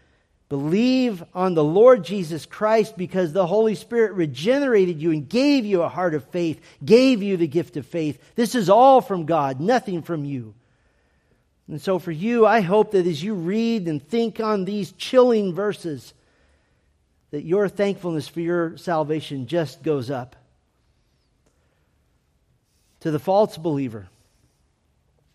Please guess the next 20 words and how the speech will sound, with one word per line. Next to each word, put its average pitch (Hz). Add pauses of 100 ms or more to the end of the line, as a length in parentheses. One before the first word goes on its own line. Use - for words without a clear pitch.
(840)
my 170
prayer 160
is 135
that 156
the 135
finality, 147
the 117
deadly 202
seriousness 190
of 151
this 139
warning 147 (400)
would 120
be 160
what 170
drives 147
you 156
to 135
genuine 147
repentance. 127